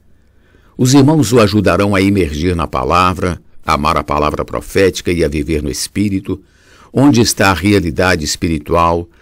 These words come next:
de que você já morreu e ressuscitou com Cristo. Você tem todas as condições de viver uma vida vitoriosa e útil nas mãos do Senhor, cumprindo a vontade dele junto com os irmãos,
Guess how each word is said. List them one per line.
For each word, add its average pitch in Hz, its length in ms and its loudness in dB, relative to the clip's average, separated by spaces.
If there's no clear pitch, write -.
de 101 140 -4
que 127 120 0
você 101 320 0
já 90 160 0
morreu 90 580 0
e 123 100 2
ressuscitou 80 760 0
com 69 180 -6
Cristo. - 500 -8
Você 76 380 -4
tem 87 340 -2
todas 85 500 0
as 71 160 -4
condições 82 580 -4
de 80 100 -6
viver 78 340 -2
uma 78 200 -4
vida 80 280 -2
vitoriosa 90 840 0
e 76 160 -2
útil 139 340 2
nas 85 220 -2
mãos 95 200 -2
do 85 140 -4
Senhor, 78 560 -2
cumprindo 147 720 2
a 107 60 2
vontade 92 520 0
dele 101 460 0
junto 107 400 0
com 90 180 -2
os 73 100 -6
irmãos, 73 480 -4